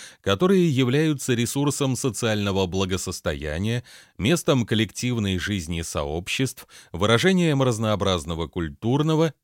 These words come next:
и природного наследия, а также основой их идентичности.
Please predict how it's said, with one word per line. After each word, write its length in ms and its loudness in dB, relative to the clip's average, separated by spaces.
и 140 2
природного 640 2
наследия, 800 -2
а 100 0
также 380 4
основой 640 4
их 280 -2
идентичности. 1080 -2